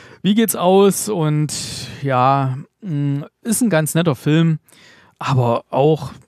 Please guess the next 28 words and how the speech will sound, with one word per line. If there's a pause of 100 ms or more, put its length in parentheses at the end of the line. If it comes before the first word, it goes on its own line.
(180)
wie
gesagt, (840)
keiner (340)
der
besten
Filme
von,
von
Bruce
Willis. (340)
Er
spielt
ja
auch
so
einen
ganz
abgefahrenen (100)
Gangsterboss
dann
hier
so (140)
mit, (760)
ganz
seltsam.
Also
von
mir,